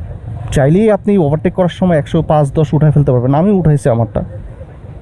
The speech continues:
তো এটা এক-, একটা সমস্যা। But রেডি পিক আপের ব্যাপারটা কিন্তু মানে, মানে রে-, টর্কটা কম থাকার কারণে মানে এই সমস্যাটা হয় যে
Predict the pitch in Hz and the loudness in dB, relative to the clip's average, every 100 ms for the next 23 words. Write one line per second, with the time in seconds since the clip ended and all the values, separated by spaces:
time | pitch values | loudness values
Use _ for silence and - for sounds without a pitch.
0 | - - - - - - - - - - | -18 -16 -12 -12 -10 -10 -8 -6 -4 -2
1 | - 156 196 214 220 - - 170 190 - | -2 0 2 2 -2 -6 -4 -4 -4 -2
2 | 285 180 - - - 127 - 131 127 160 | 0 0 -2 -6 -4 -4 -4 0 2 4
3 | 185 226 226 - 226 - 233 220 214 196 | 2 0 0 0 0 2 2 2 2 0
4 | 180 196 - 202 196 190 185 190 185 180 | 0 -4 0 2 2 0 0 0 0 0
5 | 170 - 156 160 151 156 143 135 135 139 | -2 -4 -2 0 0 0 2 0 0 -4
6 | - 180 208 - 208 - 165 185 180 190 | 0 2 0 0 -4 -2 0 0 0 0
7 | 202 190 185 180 170 160 - 156 156 147 | -2 0 2 2 2 2 2 2 2 2
8 | 139 - - 131 131 120 123 123 | 0 0 -4 -2 0 0 0 0